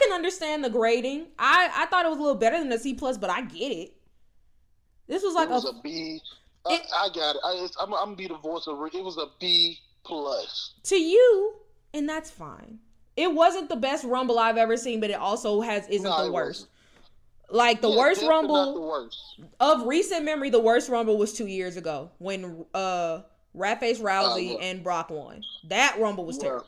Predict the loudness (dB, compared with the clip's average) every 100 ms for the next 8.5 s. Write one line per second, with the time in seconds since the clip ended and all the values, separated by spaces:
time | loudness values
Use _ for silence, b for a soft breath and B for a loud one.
0 | -12 -12 -8 -6 -4 -2 0 0 -2 -4
1 | -6 -6 -4 -6 -6 -8 -8 -10 -16 -18
2 | -10 -6 -4 -6 -10 -6 -6 -6 -12 -10
3 | -8 -6 -6 -10 -12 -20 -20 -20 -12 -8
4 | -6 -6 -6 -6 -6 -6 -8 -6 -6 -8
5 | -10 -12 -8 -8 -8 -12 -10 -10 -10 -16
6 | _ -20 -20 -14 -6 -4 0 0 0 -2
7 | -2 -2 -6 -12 -18 -14 -8 -6 -6 -10
8 | -12 -14 -14 -14 -18